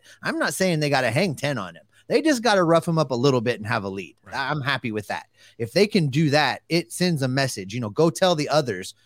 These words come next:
Speaker 1: we're serious. And I, you know, I'm looking forward to it. I, I really,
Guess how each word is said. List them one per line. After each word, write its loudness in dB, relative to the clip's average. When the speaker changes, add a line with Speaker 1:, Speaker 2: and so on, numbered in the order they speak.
Speaker 1:
we're 0
serious. -2
And -4
I, -10
you -8
know, 2
I'm 2
looking 0
forward 2
to -4
it. -4
I, 2
I 0
really, 0